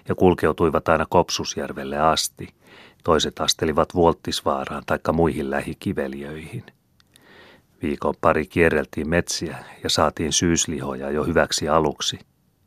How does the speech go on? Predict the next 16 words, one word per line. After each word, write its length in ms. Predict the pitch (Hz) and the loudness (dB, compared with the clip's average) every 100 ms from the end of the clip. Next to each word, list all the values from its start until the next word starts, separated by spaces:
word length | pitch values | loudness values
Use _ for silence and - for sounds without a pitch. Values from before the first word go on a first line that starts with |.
| _ _ - - _ - | _ _ -20 -20 _ -8
Ei 100 | 76 | -2
kaikkia 400 | 78 73 - 78 | 0 0 2 4
voitu 240 | 80 76 | 4 0
kuljettaa 480 | - 80 73 - 80 - | -2 0 0 0 0 2
takkahärälläkään, 1080 | 85 - 87 78 80 69 64 - 87 76 76 - - | 0 0 -4 -2 -4 -6 -10 -10 -10 -10 -14 -12 -8
joka 220 | - 73 | -4 -4
oli 160 | 67 | -4
matkassa. 680 | 71 73 - - - - - - _ _ _ _ _ _ _ _ _ _ _ _ _ _ - | -2 -4 -4 -10 -6 -6 -8 -14 _ _ _ _ _ _ _ _ _ _ _ _ _ _ -6
Mutta 180 | - | 2
oli 160 | 80 78 | 4 4
kiveliössä 580 | - 85 80 73 - 82 | 2 4 4 2 0 2
omat 280 | 82 80 - | 4 4 2
liha-aittansa, 840 | 87 87 73 69 - 71 - - - - - _ | 0 2 0 -2 -8 -4 -6 -6 -16 -20 -20 _
kaalot, 380 | - 85 80 71 - | 4 6 6 0 -6
kuohuvat 500 | - 85 73 71 69 | 0 2 2 -2 -6
kaltiot, 720 | - 87 80 - 73 - - | 2 4 4 -2 -16 -16 -20